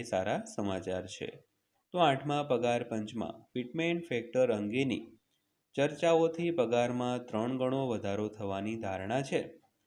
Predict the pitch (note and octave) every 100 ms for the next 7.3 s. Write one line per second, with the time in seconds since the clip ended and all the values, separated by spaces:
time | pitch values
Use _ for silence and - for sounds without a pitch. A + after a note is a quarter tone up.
0 | _ _ _ E3 E3+ D#3 - C3+ C3+ C3+
1 | C3 - C3 B2+ - C3+ G#2+ G2+ A2+ A#2+
2 | C#3 E3+ C#3 G#2 - - _ _ _ _
3 | F3+ F3+ D3 B2+ C3 C3 A#2+ A#2+ A#2+ B2
4 | B2+ G2 G#2+ G#2+ G2+ E2 G#2 G#2 A#2+ D#3+
5 | - C3+ C3 C#3+ B2 G2+ - G#2 G2+ G2+
6 | G2+ F#2 A2 G3+ G3+ G2 G2 - F#2 F2+
7 | F2+ -